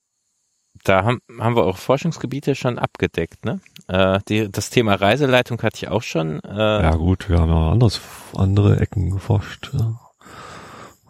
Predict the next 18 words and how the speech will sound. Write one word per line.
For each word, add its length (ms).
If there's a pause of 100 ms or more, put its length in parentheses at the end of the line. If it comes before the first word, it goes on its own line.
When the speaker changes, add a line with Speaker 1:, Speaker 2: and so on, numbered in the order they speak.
Speaker 2:
Wie 60
soll 200
ich 80
sagen? 400 (440)
Nicht 240
nur 200
Montenegro, 720
in 160 (840)
den 100
österreichischen 400
Alpen 520
war 120
ich 100
auch 160
woanders 480
noch, 360
ja. 280 (1900)
Und, 220